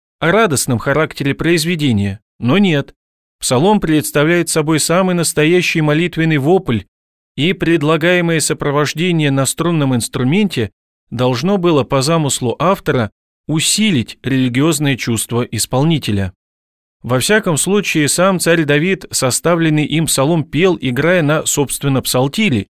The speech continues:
переносной арфе, и делал это проникновенно, предельно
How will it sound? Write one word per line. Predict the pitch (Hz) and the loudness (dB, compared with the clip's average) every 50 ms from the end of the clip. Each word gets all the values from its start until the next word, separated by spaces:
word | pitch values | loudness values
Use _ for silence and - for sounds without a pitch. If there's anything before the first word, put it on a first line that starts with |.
| _ _ _ _ _ - | _ _ _ _ _ -2
переносной | 180 196 185 165 156 139 - - 147 139 143 139 - | 0 2 2 2 2 0 0 0 0 0 0 0 -2
арфе, | 131 143 139 131 107 - - 104 95 95 _ _ _ _ _ _ _ - | -2 -2 -2 -2 -4 -6 -6 -6 -6 -8 _ _ _ _ _ _ _ -6
и | - 139 147 | -4 -4 -2
делал | 139 175 220 220 208 185 151 - | 0 2 2 4 4 2 0 0
это | - 147 160 - 151 | 0 -2 -2 -2 -4
проникновенно, | - - 147 143 139 131 - 127 131 135 135 151 196 208 180 143 120 104 92 _ _ _ _ _ _ _ _ - | -4 0 0 0 0 0 -2 0 0 0 0 2 2 2 2 2 2 0 -2 _ _ _ _ _ _ _ _ -4
предельно | - 135 143 139 120 123 170 196 190 180 175 165 | -2 0 0 0 0 0 0 2 2 2 2 0